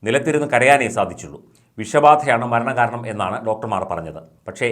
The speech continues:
എങ്ങനെയാണെന്നറിയില്ല. കുട്ടികളെ നേരിൽ കണ്ട് ആശ്വസിപ്പിക്കണം എന്നത് മാത്രമാണ് ലക്ഷ്യം. കേരള ഫീഡ്സിൻ്റെ ബ്രാൻഡ് അംബാസഡർ കൂടിയാണ് നടൻ ജയറാം. കേരള സർക്കാരിനെ പ്രതിനിധീകരിച്ച് കാലി വളർത്തുമായി ബന്ധപ്പെട്ട ധാരാളം ക്ലാസ്സുകളൊക്കെ അദ്ദേഹം എടുത്തിട്ടുമുണ്ട്. മന്ത്രി ചിഞ്ചു റാണി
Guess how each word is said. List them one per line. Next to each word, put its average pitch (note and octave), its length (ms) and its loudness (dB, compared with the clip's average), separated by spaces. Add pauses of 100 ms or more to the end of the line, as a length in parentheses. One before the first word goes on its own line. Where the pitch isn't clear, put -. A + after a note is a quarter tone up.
(100)
എങ്ങനെയാണെന്നറിയില്ല. A#2+ 680 -2 (540)
കുട്ടികളെ D3 300 2 (100)
നേരിൽ D3 300 2
കണ്ട് C3+ 160 -2 (100)
ആശ്വസിപ്പിക്കണം B2 680 -8
എന്നത് A#2 220 -2 (120)
മാത്രമാണ് G#2 420 -4 (100)
ലക്ഷ്യം. - 260 -18 (840)
കേരള A#2 220 0 (120)
ഫീഡ്സിൻ്റെ A#2+ 380 -6 (140)
ബ്രാൻഡ് B2 340 4
അംബാസഡർ B2 440 0
കൂടിയാണ് G#2+ 360 -4 (120)
നടൻ G2 180 -4 (120)
ജയറാം. D#2+ 280 -8 (540)
കേരള A2+ 220 4 (100)
സർക്കാരിനെ A#2+ 420 0
പ്രതിനിധീകരിച്ച് A2+ 600 -4 (340)
കാലി C3+ 300 8
വളർത്തുമായി D3 500 2
ബന്ധപ്പെട്ട A#2+ 320 -4 (140)
ധാരാളം A#2+ 420 2
ക്ലാസ്സുകളൊക്കെ A#2+ 640 -4
അദ്ദേഹം G2 320 -6
എടുത്തിട്ടുമുണ്ട്. G2 500 -12 (920)
മന്ത്രി A2+ 220 -2 (100)
ചിഞ്ചു C3 300 -6
റാണി C#3 220 0